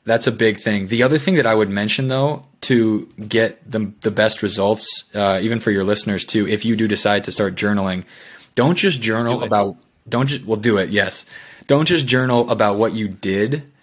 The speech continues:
Speaker 1: Journal about what you're, what you're thinking about as well. So if you have, like, a concept in your mind for even, like, a framework, even a, even a mindset, right? You're, you're, you're journaling about what you're thinking about at that time,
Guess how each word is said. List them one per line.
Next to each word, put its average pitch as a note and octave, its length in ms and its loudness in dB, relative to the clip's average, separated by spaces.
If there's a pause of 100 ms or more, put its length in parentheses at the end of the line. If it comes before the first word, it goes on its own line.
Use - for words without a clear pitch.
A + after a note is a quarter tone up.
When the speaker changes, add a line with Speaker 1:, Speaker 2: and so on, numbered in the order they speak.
(100)
Speaker 1:
Journal C#3+ 340 2
about G#2+ 320 2
what A2+ 160 2
you're, G2 300 -4
what G#2+ 140 -4
you're G#2+ 140 -4
thinking A2+ 520 -6
about F2 360 -8
as F#2 160 -12
well. F2 380 -10 (380)
So A#2 180 2
if G#2 100 0
you B2+ 160 2
have, D3 200 0
like, B2+ 180 2
a F#2+ 60 -4
concept G#2+ 800 -2 (580)
in A2+ 120 -2
your A2 120 0
mind G2+ 500 0 (840)
for A2+ 360 2
even, D#3 200 2
like, C3+ 120 -2
a G2+ 60 -4
framework, G#2+ 760 -2
even A#2+ 220 0
a, G#2 180 -2
even C#3 240 2
a B2+ 40 0
mindset, B2 680 -2
right? G#2+ 180 0
You're, A2+ 200 0
you're, A2+ 240 -2
you're G#2+ 320 -2
journaling A2 440 -2
about G#2+ 440 0 (580)
what G#2+ 340 -2
you're G#2+ 120 -2
thinking A2 400 -4
about F#2+ 420 0
at G2 160 -4
that F#2 200 0
time, G2 420 -2